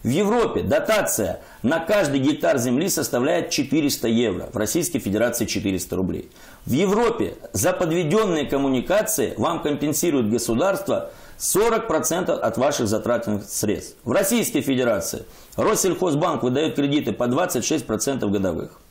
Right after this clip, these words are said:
Никаких льгот для сельхозтоваропроизводителей на энергоресурсы не существует.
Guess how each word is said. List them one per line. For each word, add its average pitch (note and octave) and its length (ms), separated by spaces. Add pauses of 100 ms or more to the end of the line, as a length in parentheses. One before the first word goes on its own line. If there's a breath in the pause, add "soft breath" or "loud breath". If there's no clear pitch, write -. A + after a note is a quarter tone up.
(360 loud breath)
Никаких F3+ 540
льгот D#3+ 360
для C3+ 160
сельхозтоваропроизводителей D3 1300
на C3 120
энергоресурсы B2 680
не D3 160
существует. B2+ 640